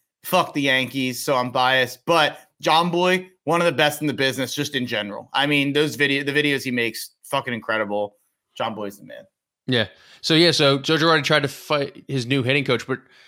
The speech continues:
Speaker 2: I kinda love this move because I was looking into more about, like, you know, I'm not gonna sit here and say that I, I, I know the, the history of Kevin Long as a hitting coach, but he was the Yankees hitting coach from oh seven to fourteen, Mets hitting coach from fifteen to seventeen, Nationals hitting coach from eighteen to twenty-one,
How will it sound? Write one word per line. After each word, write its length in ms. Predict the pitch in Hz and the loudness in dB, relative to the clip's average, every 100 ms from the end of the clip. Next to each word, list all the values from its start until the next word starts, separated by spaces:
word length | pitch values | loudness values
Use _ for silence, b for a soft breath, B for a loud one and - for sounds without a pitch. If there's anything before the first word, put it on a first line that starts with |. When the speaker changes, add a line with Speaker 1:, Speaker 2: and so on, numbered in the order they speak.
| B | B
Speaker 2:
I 60 | 135 | -2
kinda 240 | 165 196 | 2 2
love 260 | 180 139 180 | 4 2 2
this 160 | 156 127 | 0 0
move 280 | 139 180 131 | 2 2 0
because 200 | 117 123 | -2 0
I 80 | |
was 120 | 131 123 | 0 0
looking 200 | 143 160 | -2 -2
into 300 | 143 139 131 | -2 -2 -2
more 260 | 127 131 | 0 0
about, 260 | 127 120 95 | 0 0 0
like, 160 | 113 110 | -2 -4
you 100 | - | -8
know, 80 | 120 | -10
I'm 100 | 107 | -8
not 140 | 110 104 | -10 -8
gonna 220 | 104 101 - | -8 -8 -12
sit 220 | - 117 | -6 -4
here 100 | 104 | -4
and 100 | 101 | -4
say 140 | - | -2
that 100 | 107 | -2
I, 180 | 104 107 - | -2 -2 -4
I, 140 | 107 - | -4 -4
I 40 | 110 | -4
know 180 | 104 104 | -4 -4
the, 280 | 101 101 - _ | -4 -6 -8 _
the 80 | 131 | -2
history 380 | 110 131 - 107 | 0 0 0 -4
of 140 | - | -4
Kevin 200 | - 104 | -6 -4
Long 240 | 107 120 110 | 0 0 0
as 80 | |
a 60 | 107 | -2
hitting 180 | 117 135 | -4 -2
coach, 280 | 120 104 - | -4 -6 -6
but 180 | 107 - B B B | -6 -6 B B B
he 60 | 165 | -2
was 80 | |
the 60 | 135 | 2
Yankees 260 | 139 151 156 | 2 2 -2
hitting 200 | 151 156 | -2 -2
coach 240 | 151 143 | 0 0
from 420 | 139 143 135 131 131 | 0 0 0 0 0
oh 100 | 135 | -2
seven 320 | 139 - 143 147 | -2 -2 -2 -2
to 40 | |
fourteen, 800 | 139 - 143 139 - 117 120 123 _ _ | -6 -6 -6 -4 -4 -2 -2 -6 _ _
Mets 220 | 117 123 | -2 -2
hitting 160 | 131 127 | -2 -4
coach 220 | 120 127 | -2 -4
from 120 | - | -4
fifteen 340 | - 123 - 127 | -6 -6 -4 -6
to 60 | |
seventeen, 500 | 113 120 113 107 123 110 | -4 -4 -4 -4 -6 -4
Nationals 380 | 110 113 113 | -4 -6 -10
hitting 180 | - 107 | -10 -12
coach 260 | 98 110 101 | -8 -8 -8
from 140 | 110 - | -14 -10
eighteen 280 | 107 - | -10 -8
to 80 | 110 | -12
twenty-one, 460 | - 117 110 113 | -8 -8 -6 -6